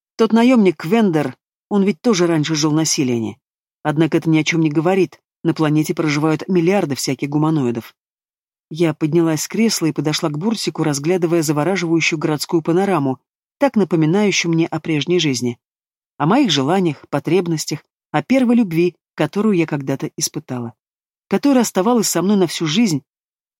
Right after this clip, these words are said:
Как бы я ни металась, как бы ни уверяла себя, что больше никогда не поддамся искушению. Почувствовав спиной присутствие Шеннера, я слегка вздрогнула по старой привычке,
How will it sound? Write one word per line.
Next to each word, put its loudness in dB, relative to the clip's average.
Как 0
бы 2
я 4
ни 2
металась, 0
как -4
бы 0
ни 2
уверяла 2
себя, -2
что -4
больше -2
никогда -2
не 0
поддамся -6
искушению. -6
Почувствовав -2
спиной 0
присутствие -4
Шеннера, 0
я 0
слегка -4
вздрогнула 0
по -6
старой -4
привычке, -4